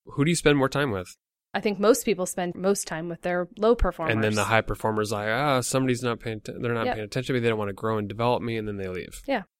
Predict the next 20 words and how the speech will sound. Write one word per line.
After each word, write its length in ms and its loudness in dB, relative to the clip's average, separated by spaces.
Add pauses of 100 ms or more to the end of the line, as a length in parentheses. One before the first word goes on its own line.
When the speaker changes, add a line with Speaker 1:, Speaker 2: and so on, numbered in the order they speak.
(100)
Speaker 1:
Right? 200 4
Speaker 2:
And 200 2
I, 260 4
I 140 8
would 160 8
say 300 6
there's, 360 2
there's 220 0
a 40 -2
balance. 440 0
You 60 0
have 120 -6
to 80 -10
spend 260 -6
time 180 -4
with 180 -8
both, 340 0
but 120 0
I 120 2
would 140 -2